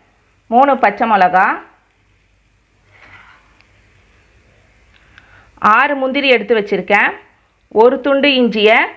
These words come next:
நறுக்கி வச்சிருக்கேன், ஒரு டேபிள் ஸ்பூன் கடலைப்பருப்பு, கால் டேபிள் ஸ்பூன் மஞ்சள் தூள், கால் டேபிள் ஸ்பூன் கடுகு உளுத்தம்பருப்பு, தேவைக்கேற்ப உப்பு.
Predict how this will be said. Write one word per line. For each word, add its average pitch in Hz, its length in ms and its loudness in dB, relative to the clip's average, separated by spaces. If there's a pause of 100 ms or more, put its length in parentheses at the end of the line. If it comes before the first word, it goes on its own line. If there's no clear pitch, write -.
(360)
நறுக்கி 240 360 -2
வச்சிருக்கேன், 202 560 0 (920)
ஒரு 269 200 2
டேபிள் 262 320 -2
ஸ்பூன் 233 300 -8
கடலைப்பருப்பு, 214 680 0 (1000)
கால் 269 300 2
டேபிள் 269 280 -2
ஸ்பூன் 240 280 -6
மஞ்சள் 202 460 -2
தூள், 247 220 2 (680)
கால் 247 340 0
டேபிள் 247 360 0
ஸ்பூன் 320 220 -2 (600)
கடுகு 247 400 -2
உளுத்தம்பருப்பு, 233 680 0 (760)
தேவைக்கேற்ப 240 600 0 (120)
உப்பு. 208 240 0